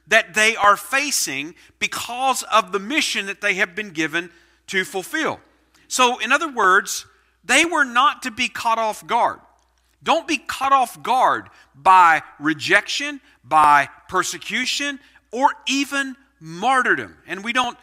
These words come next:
uh, we don't have, um, we certainly don't have a biblical record of the end of all of the apostles. Um, we have some reliable historical information concerning, uh, at, at least many of them. We don't know in the case of all of them, but many, many of those,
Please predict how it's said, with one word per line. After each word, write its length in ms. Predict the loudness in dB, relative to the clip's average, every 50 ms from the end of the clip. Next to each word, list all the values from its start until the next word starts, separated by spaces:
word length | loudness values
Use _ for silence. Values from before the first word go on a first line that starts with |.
| _ _ _ _ _
uh, 200 | -2 -2 -2 -2
we 80 | -4 -4
don't 220 | -4 -4 -4 -4
have, 440 | -2 0 2 4 4 2 2 -2 -10 -10
um, 380 | -6 -6 -4 -4 -6 -8 -12 -14
we 80 | -12 -10
certainly 220 | -10 -10 -8 -8
don't 100 | -6 -6
have 120 | -6 -6 -8
a 60 | -10
biblical 440 | -8 -6 -6 -4 -4 -6 -10 -10 -6
record 420 | -4 -4 -4 -4 -4 -10 -12 -12 _
of 220 | -8 -6 -6 -6 -8
the 260 | -12 -10 -8 -6 -6
end 240 | -6 -6 -8 -10 -10
of 240 | -10 -10 -10 -10 -10
all 340 | -12 -10 -8 -6 -8 -8 -10
of 140 | -14 -14 -12
the 100 | -12 -12
apostles. 600 | -8 -6 -4 -4 -4 -4 -6 -10 -14 -18 -18 -20 -20 _ _ _ _ _
Um, 240 | -6 -4 -2 -2 -2
we 120 | -4 -4 -2
have 160 | -2 -2 -2
some 360 | -6 -8 -8 -10 -10 -12 -10
reliable 540 | -10 -10 -4 0 4 4 6 4 4 2 -4
historical 640 | -8 -10 -12 -12 -8 -6 -4 -4 -4 -6 -8 -8 -8
information 720 | -8 -10 -10 -10 -10 -6 -6 -6 -4 -6 -8 -10 -12 -12
concerning, 540 | -14 -14 -14 -12 -8 -6 -4 -4 -4 -6 -8 -14 _ -20 -20 -20 _
uh, 240 | -2 0 0 0 0 -2
at, 180 | -4 -6 -6
at 180 | -6 -10 -10 -8
least 340 | -8 -8 -8 -8 -10 -14 -12
many 360 | -6 -4 -2 -2 -2 -2 -2
of 180 | -4 -4 -6 -10
them. 260 | -10 -10 -10 -10 -10
We 100 | -8 -8
don't 220 | -8 -8 -8 -4
know 220 | -2 0 0 0 -2
in 80 | -4
the 60 | -8
case 340 | -10 -8 -8 -6 -6 -6 -8
of 100 | -10 -8
all 220 | -4 -4 -4 -4 -4
of 120 | -8 -8
them, 240 | -8 -8 -8 -8 -8
but 140 | -10 -10 -10
many, 200 | -10 -10 -10 -10
many 260 | -12 -10 -10 -10 -10
of 120 | -10 -8
those, 380 | -6 -4 -4 -4 -6 -8 -10